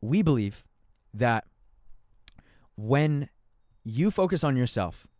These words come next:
you can then contribute at a higher level to your family, and then your community, and then your s-, like, your city, the state, then the country, then the globe.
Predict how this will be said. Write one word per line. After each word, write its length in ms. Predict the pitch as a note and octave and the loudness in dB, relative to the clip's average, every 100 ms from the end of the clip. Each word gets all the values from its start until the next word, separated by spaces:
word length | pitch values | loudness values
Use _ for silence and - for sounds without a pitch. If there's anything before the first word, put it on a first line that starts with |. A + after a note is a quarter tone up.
| _ _ _ _ | _ _ _ _
you 140 | - B2+ | -4 -2
can 220 | C#3+ A#2+ | -2 -2
then 380 | A2+ E3+ F#3 F3+ _ _ _ _ | 0 2 0 -4 _ _ _ _
contribute 440 | - C3 - D#3 D3 | -8 -4 0 4 4
at 100 | C3 | 4
a 40 | |
higher 260 | A#2 C#3+ C#3 | 2 2 2
level 200 | B2+ A#2+ | 2 -2
to 120 | - | -4
your 100 | A#2+ | -4
family, 440 | - G#2 F#2 E2+ - _ _ _ _ - | -2 -4 -4 -8 -14 _ _ _ _ -8
and 180 | A#2 A#2 | -4 2
then 320 | D#3 F3 F3 | 4 4 0
your 180 | - C3 | -2 -4
community, 580 | - B2+ B2 G#2 - G2+ - - _ _ - | -2 0 2 0 -4 -12 -20 -20 _ _ -6
and 220 | A#2+ A#2+ | -4 0
then 320 | C3 E3+ F3 - - | 2 4 2 -6 -4
your 120 | B2 | -2
s-, 200 | B2+ - | -2 -4
like, 340 | C3+ A2 G#2 - _ _ _ _ - | -2 0 -2 -8 _ _ _ _ -6
your 120 | A2+ | -4
city, 360 | - C#3+ G2+ - _ _ _ _ | 0 0 0 -8 _ _ _ _
the 60 | A#2+ | -8
state, 360 | - C3+ A2+ _ _ _ _ _ _ _ _ | 0 0 0 _ _ _ _ _ _ _ _
then 320 | C3 C3 A#2 - _ _ | 0 0 -2 -8 _ _
the 80 | - | -6
country, 440 | - F3 - F#2 F#2 _ _ _ - | 0 0 0 -4 -6 _ _ _ 2
then 280 | E3 A#2 - - - - | 2 2 -6 -18 -20 -10
the 80 | A2 | -2
globe. 380 | C3 C3+ F2+ | 2 4 2